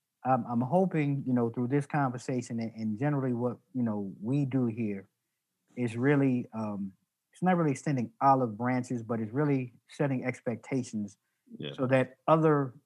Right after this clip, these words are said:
Speaker 1: uh, organizations, men and women of color, we can use this to come together. Um, like I said, this platform is really, uh, not only about Two Mics Up, but it is about Gary Holland Enough, and everything that your organization and everything that you're involved in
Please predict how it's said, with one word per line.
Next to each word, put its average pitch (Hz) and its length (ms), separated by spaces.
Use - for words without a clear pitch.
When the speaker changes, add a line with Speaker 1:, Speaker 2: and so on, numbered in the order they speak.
Speaker 1:
uh, 113 260
organizations, 135 840
men 139 300
and 123 160
women 127 240
of 113 120
color, 127 420
we 160 260
can 165 200
use 151 260
this 143 160
to 240 240
come 120 220
together. 95 340
Um, 113 280
like 127 140
I 131 40
said, 127 140
this 139 120
platform 143 440
is 117 80
really, 127 360
uh, 110 200
not 135 220
only 135 200
about 131 380
Two 127 120
Mics 117 360
Up, 104 140
but 113 120
it 113 100
is 139 220
about 110 380
Gary 120 320
Holland 110 460
Enough, 113 380
and 107 100
everything 131 420
that 113 220
your 120 180
organization 113 640
and 104 120
everything 131 400
that 113 180
you're 107 100
involved 110 400
in 101 180